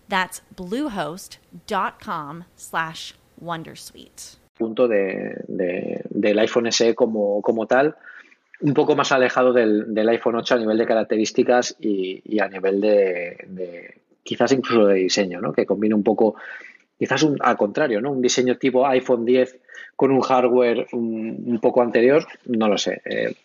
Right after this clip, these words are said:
Speaker 2: es, es un, es un poco pronto para, para lucubrar, pero desde luego es un año perfecto para que pase. En aquel momento fue el veintiuno de marzo. Mm, este año, pues, si hay Keynote, o es el veinte o el veintisiete de, de marzo, con lo que,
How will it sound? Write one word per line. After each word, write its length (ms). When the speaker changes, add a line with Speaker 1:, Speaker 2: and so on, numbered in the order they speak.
Speaker 2:
es, 260
es 220
un, 420
es 180
un 200
poco 180
pronto 220
para, 260
para 180
lucubrar, 520
pero 300
desde 300
luego 280
es 160
un 100
año 300
perfecto 480
para 160
que 100
pase. 420
En 200
aquel 220
momento 420
fue 200
el 80
veintiuno 440
de 100
marzo. 640
Mm, 800
este 320
año, 260
pues, 300
si 360
hay 200
Keynote, 500
o 140
es 80
el 140
veinte 280
o 60
el 60
veintisiete 600
de, 380
de 140
marzo, 320
con 120
lo 140
que, 260